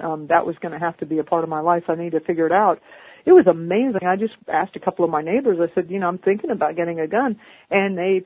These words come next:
took me out to the back, and they had, I mean, I've gotten to shoot all kinds of everything. Because they had this, "You try this or try that," or, you know, "Let me recommend you a forty-five, that thing I was scared to death of." <laughs> But, you know, <laughs> give me twelve gauge shotgun loaded with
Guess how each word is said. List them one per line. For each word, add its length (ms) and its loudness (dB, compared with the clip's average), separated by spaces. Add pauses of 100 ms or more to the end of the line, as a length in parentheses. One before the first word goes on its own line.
(120)
took 220 -2
me 220 -2
out 240 0
to 80 -2
the 100 0
back, 500 2
and 120 -6
they 120 -6
had, 320 0
I 160 -2
mean, 180 -10
I've 180 0
gotten 240 2
to 80 -6
shoot 320 -6
all 260 2
kinds 320 -4
of 80 -2
everything. 580 -2 (440)
Because 160 -4
they 140 2
had 240 4
this, 200 0
"You 80 -8
try 300 0
this 300 2
or 80 -10
try 280 0
that," 320 0
or, 100 -2
you 100 -10
know, 120 -6
"Let 80 -6
me 100 -4
recommend 420 -2
you 120 0
a 20 0
forty-five, 640 2
that 200 0
thing 200 -4
I 160 -4
was 120 -6
scared 300 -2
to 60 -10
death 280 -2
of." 240 0
<laughs> 380 -4
But, 260 0
you 140 -2
know, 320 2 (400)
<laughs> 640 2
give 140 -6
me 140 -4 (680)
twelve 280 0
gauge 320 -2
shotgun 500 0
loaded 280 -2
with 180 -6